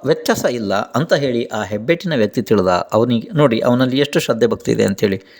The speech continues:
ಆ, ಅವನ ಜ್ಞಾನ ಎಷ್ಟು ಪ್ರಕಾರ ಇದೆ ನೋಡಿ. ಆಮೇಲೆ ಏನು ವಿಚಾರ ಮಾಡ್ತಾನೆ ಅಂತಂದ್ರೆ ಆ ಹೆಬ್ಬೆಟ್ಟಿನ ವ್ಯಕ್ತಿ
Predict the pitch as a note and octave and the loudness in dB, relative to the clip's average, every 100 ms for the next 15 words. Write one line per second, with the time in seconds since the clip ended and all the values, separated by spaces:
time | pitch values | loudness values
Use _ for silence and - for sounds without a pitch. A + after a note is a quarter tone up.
0 | _ C3 F3 - _ C3 C#3 B2+ C#3+ F#3 | _ -8 -8 -10 _ -4 -4 -2 0 0
1 | D#3+ A#2+ C3+ A2+ B2+ A2+ A2 A2 A2 - | 0 -4 -2 0 0 0 0 0 -2 -8
2 | _ _ _ _ _ _ _ _ _ _ | _ _ _ _ _ _ _ _ _ _
3 | D3 F3+ G#3 D3+ F3+ D3+ G3 F3 D3+ C#3 | -4 0 2 0 0 0 2 2 2 2
4 | B2 - B2+ A#2 B2 A2 G#2+ G2 A2+ A2+ | 0 0 0 0 -4 -2 -2 0 0 0
5 | A2+ - G#2+ G#2 - G2 A2 | -2 0 -2 -2 -2 -4 -4